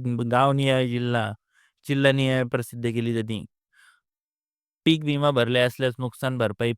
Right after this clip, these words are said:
पीक विमा योजनेतून मिळते. नैसर्गिक आपत्ती, भू-, पूर, भूकंप, वादळ इत्यादी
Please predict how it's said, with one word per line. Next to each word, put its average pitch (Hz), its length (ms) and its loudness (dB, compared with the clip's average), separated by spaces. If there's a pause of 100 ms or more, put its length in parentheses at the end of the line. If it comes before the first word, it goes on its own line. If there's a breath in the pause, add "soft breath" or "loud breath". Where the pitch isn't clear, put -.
पीक 131 200 -4
विमा 123 320 0
योजनेतून 123 480 -2
मिळते. 120 260 0
नैसर्गिक 120 580 -2
आपत्ती, - 460 -2
भू-, 110 380 -2 (600 soft breath)
पूर, 143 260 2
भूकंप, 123 540 -2
वादळ 117 460 4
इत्यादी 120 500 -4